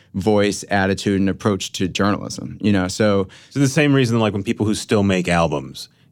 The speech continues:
Speaker 2: care about track listings
Speaker 1: Yeah.
Speaker 2: and the order, even though most of the stuff is gonna get disaggregated and
Speaker 1: Yeah.
Speaker 2: the single's gonna go out or
Speaker 1: Yeah.
Speaker 2: someone's gonna stream it,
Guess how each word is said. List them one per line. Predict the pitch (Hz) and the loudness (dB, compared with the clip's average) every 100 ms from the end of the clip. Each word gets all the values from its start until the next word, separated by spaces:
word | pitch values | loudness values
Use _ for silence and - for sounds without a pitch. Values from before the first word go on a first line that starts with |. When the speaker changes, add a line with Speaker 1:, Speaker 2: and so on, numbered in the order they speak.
| - | -8
Speaker 2:
care | 101 85 | -2 0
about | 82 80 - | 2 0 -2
track | - - 85 82 | -6 -2 -2 -2
listings | - 78 - - | -6 -4 0 2
Speaker 1:
Yeah. | - - | 2 2
Speaker 2:
and | 85 | 2
the | 87 | 2
order, | 98 95 90 92 | 2 4 4 2
even | 110 107 104 | 2 2 4
though | 101 98 | 4 2
most | 98 98 95 | 2 2 0
of | |
the | 101 | -4
stuff | 90 95 87 | -2 -2 -2
is | 85 | -2
gonna | 90 82 | -2 0
get | 87 | -2
disaggregated | 85 - 110 107 98 101 95 | -2 0 2 2 2 2 2
and | 87 | 2
Speaker 1:
Yeah. | 90 82 | 2 2
Speaker 2:
the | 65 | 0
single's | 123 113 107 92 | 0 2 2 0
gonna | 104 98 | -2 0
go | 98 95 | 0 2
out | 92 95 | 2 2
or | |
Speaker 1:
Yeah. | 139 | 2
Speaker 2:
someone's | 92 87 | 2 0
gonna | - 90 | 0 -2
stream | 87 107 | 0 0
it, | 95 | 0